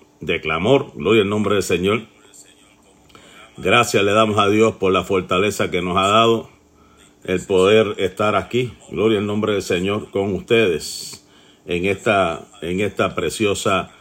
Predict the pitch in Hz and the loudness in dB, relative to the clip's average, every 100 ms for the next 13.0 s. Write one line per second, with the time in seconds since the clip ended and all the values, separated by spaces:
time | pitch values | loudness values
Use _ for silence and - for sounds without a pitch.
0 | - - - - 92 87 110 104 87 - | -20 -20 -20 -10 -6 -2 0 0 -2 -2
1 | 90 104 113 104 92 90 - 110 107 101 | 0 2 2 0 0 -2 2 2 4 0
2 | - _ _ - - 98 104 104 92 95 | -6 _ _ -10 -2 2 2 2 0 -2
3 | 82 - 117 123 123 123 - - 95 101 | -6 0 4 4 4 0 -6 -4 0 0
4 | 92 110 101 101 95 92 90 87 117 117 | 0 0 0 0 -2 0 -2 0 2 4
5 | 110 - - _ - - _ - 98 104 | 2 0 -12 _ -20 -20 _ -4 2 2
6 | 95 87 95 92 107 127 - 73 - 90 | 2 2 2 2 2 2 0 -6 -10 -20
7 | - - 80 95 98 107 101 - 117 110 | -18 -8 -6 -2 2 2 0 2 2 4
8 | 117 110 104 98 101 110 95 98 98 95 | 4 4 2 0 0 0 -2 -2 0 0
9 | 87 104 107 87 71 - _ _ _ - | 0 0 0 0 -6 -18 _ _ _ -20
10 | - _ _ _ _ - 95 95 113 104 | -20 _ _ _ _ -6 -6 0 0 2
11 | 110 120 90 87 - - - 104 - _ | 2 0 -2 -10 -10 -20 -18 -16 -16 _
12 | - 82 131 139 135 127 147 139 107 87 | -10 4 6 8 6 4 4 4 2 -2